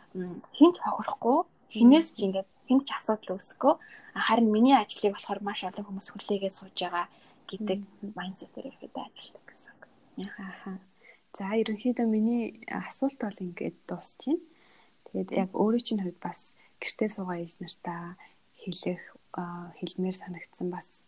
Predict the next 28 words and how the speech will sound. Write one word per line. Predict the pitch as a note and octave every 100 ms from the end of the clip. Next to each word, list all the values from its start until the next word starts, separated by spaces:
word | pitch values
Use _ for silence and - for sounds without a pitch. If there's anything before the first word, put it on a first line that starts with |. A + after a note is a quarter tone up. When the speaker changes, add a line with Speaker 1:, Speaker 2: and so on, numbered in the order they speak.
| -
Speaker 2:
а, | F3
мартаж | E3+ - - G3
сансан | F#3+ F3+ - F3+
ч | F3+
юм | F3
уу | F3
те, | A#3 G#3
ярих | F3+ -
хавцтай. | F3 - - F3+ - _ _ _
Тийм | - C4+
зүйл | B3 -
үлдсэн | E3+ - - E3+
бол | E3+
одоо | E3 F3 F3+
хэлж | E3+ E3 -
өгөөч | E3+ E3+ -
гэж | F#3+ -
хүсмээр | - F#3 F3
байна. | F3 - _ _ _ _ _ _ _ -
Speaker 1:
Мгм. | A3+ - - G#3+ G#3+ _ - - - - - - - - - - _ _ _ _ _ _ _ -
А, | G3+ G#3
би | - D4
нөгөө | C#4 A#3 A3+
нэг | A3 G#3+ _ _ - -
ээжүүдтэй | A#3 C#4 C#4 D4 C#4+ - C4 B3+ A#3+ - _
гэртээ | - - - G4+
сууж | D4+ C4
байгаа | A#3+ G#3 G3